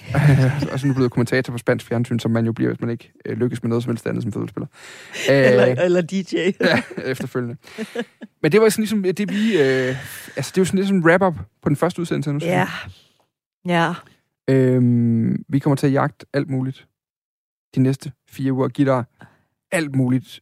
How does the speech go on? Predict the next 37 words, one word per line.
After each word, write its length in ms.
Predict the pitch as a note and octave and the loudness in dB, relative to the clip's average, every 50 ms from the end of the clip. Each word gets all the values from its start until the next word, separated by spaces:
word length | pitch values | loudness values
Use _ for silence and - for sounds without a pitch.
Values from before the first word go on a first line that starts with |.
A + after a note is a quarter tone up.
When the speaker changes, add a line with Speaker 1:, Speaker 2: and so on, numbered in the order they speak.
| _ _ _ | _ _ _
Speaker 1:
øh, 160 | - A#2+ - - - | -6 -6 -4 -2 0
uaktuelt 540 | C3 A#2+ A#2+ - - - B2 A#2+ - - - _ _ _ _ | 0 0 0 -2 -6 -8 -8 -8 -10 -16 -20 _ _ _ _
om 120 | B2 A#2+ A#2 | -6 -4 -4
E 120 | A2+ - | -6 -8
M. 80 | - C3+ - _ _ _ _ _ _ _ _ _ _ _ _ _ _ _ - | -12 -16 -20 _ _ _ _ _ _ _ _ _ _ _ _ _ _ _ 0
Speaker 2:
Og 180 | F#3 F3+ - F3 | 2 2 2 2
E 140 | F3 E3+ D#3+ | 2 0 0
M's 120 | D#3+ - | -2 -4
fodboldspillere. 640 | - F3 E3+ E3 F3 - - E3+ E3 F3 F3 F3 E3+ - _ _ _ _ _ _ _ _ _ _ _ _ _ - | -6 -6 -4 -4 -6 -6 -6 -8 -6 -6 -6 -6 -8 -12 _ _ _ _ _ _ _ _ _ _ _ _ _ -14
Speaker 1:
Ja. 80 | F2+ - - _ _ _ _ _ _ _ _ _ _ _ _ _ _ _ _ _ _ _ | -14 -14 -18 _ _ _ _ _ _ _ _ _ _ _ _ _ _ _ _ _ _ _
Speaker 2:
Det 80 | - F3 | -4 -2
bliver 140 | - F3 E3 | 0 0 0
fedt. 320 | - - F#3 E3+ - - _ _ _ _ _ _ _ _ _ _ _ _ D#3 | 0 -2 -6 -6 -6 -12 _ _ _ _ _ _ _ _ _ _ _ _ 2
Speaker 1:
Det 40 | C#3 | 4
bliver 140 | - - D3 | 4 4 4
rigtig 220 | D#3+ D#3 - C#3 | 2 -2 0 2
godt 180 | C#3+ C#3+ C#3+ D3 | 2 2 2 0
nemlig, 280 | C3+ B2+ B2 A#2+ - | -2 -2 -4 -4 -4
og 80 | B2 B2+ | -4 -2
vi 40 | C3 | 0
lover, 260 | C3 C3+ C3+ C3+ C#3+ | 2 4 4 4 2
at 60 | C3 | 2
vi 100 | B2 B2 | 0 0
over 320 | A#2 A#2 A#2 A#2 A#2 - - _ | 0 0 0 -2 -4 -6 -10 _
på 80 | - C3+ | -6 -4
intet 240 | B2+ C#3 C#3 C#3+ B2+ | -2 -2 -2 -4 -4
tidspunkt, 560 | - - - - - - A#2+ A#2 - - - - - | -6 -8 -8 -8 -6 -6 -6 -6 -8 -12 -18 -18 -16
som 180 | - - A#2 A#2 | -12 -10 -8 -4
sagt, 260 | - A2+ A#2 - - | -4 -4 -4 -6 -6
falder 280 | - - B2 A#2 A2+ | -4 -2 -2 -2 -2
i 160 | A2+ A2 A2+ A#2+ | -4 -6 -6 -6
analysegryden, 680 | A#2 A2+ A2+ A#2 B2 - - - A#2 A2+ A2+ A#2 B2 - _ - - | -6 -4 -4 -6 -6 -8 -8 -6 -4 -4 -4 -4 -6 -10 _ -8 -4
øh, 440 | A#2+ A#2 A#2+ - A#2+ A#2+ A#2+ A2 - | -4 -2 -2 -2 -2 -4 -4 -6 -6
i 40 | |
forhold 220 | A2+ - A2+ A2+ A2+ | -4 -2 -2 -2 -4
til 80 | - | -4
fodboldkampene. 520 | A2+ A#2 A#2 - - A2+ A2+ D3 - - | -6 -6 -6 -6 -6 -8 -10 -10 -10 -12